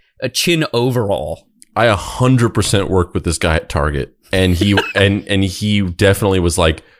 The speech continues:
Speaker 2: "Yo, you hear the new Atreyu album?" <laughs>
Speaker 1: Yeah, I worked at this guy at the Bowl, and he was there to see the, uh, the Fitch reunion tour. Is it
Speaker 2: Finch?
Speaker 1: Fitch? Finch?
Speaker 2: Finch.
Speaker 1: Finch.
Speaker 2: Yeah.
Speaker 1: Finch.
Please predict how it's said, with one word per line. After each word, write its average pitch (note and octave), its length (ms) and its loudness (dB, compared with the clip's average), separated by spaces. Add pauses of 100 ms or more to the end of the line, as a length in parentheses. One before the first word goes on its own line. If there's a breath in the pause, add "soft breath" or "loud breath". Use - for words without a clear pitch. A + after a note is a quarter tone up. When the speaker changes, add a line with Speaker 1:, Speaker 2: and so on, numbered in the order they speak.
(200 soft breath)
Speaker 2:
"Yo, F#2+ 640 2 (200)
you G2 140 -2
hear G2+ 160 2
the G2+ 100 2
new F#2+ 180 2
Atreyu G#2 540 0
album?" G#2+ 420 0
<laughs> - 40 -4 (1700 loud breath)
Speaker 1:
Yeah, C#3 320 2
I B2+ 140 0
worked E3 220 0
at D3+ 100 -4
this D3+ 140 -4
guy C#3+ 160 2
at C3 100 -2
the B2+ 80 0
Bowl, A#2 440 0
and A2+ 140 -4
he A#2+ 140 0
was A#2 220 -4
there A2+ 260 0
to - 160 -8
see A2 420 -4
the, G#2 360 -4
uh, F#2 300 -2
the - 100 -4
Fitch - 420 -6
reunion G#2+ 540 -2
tour. F2+ 400 -8
Is F#2+ 180 2
it B2+ 100 -2
Speaker 2:
Finch? - 340 -4
Speaker 1:
Fitch? - 20 -12
Finch? - 560 -4
Speaker 2:
Finch. E3+ 180 0
Speaker 1:
Finch. - 420 -4
Speaker 2:
Yeah. E2 160 -2
Speaker 1:
Finch. A#2+ 460 -4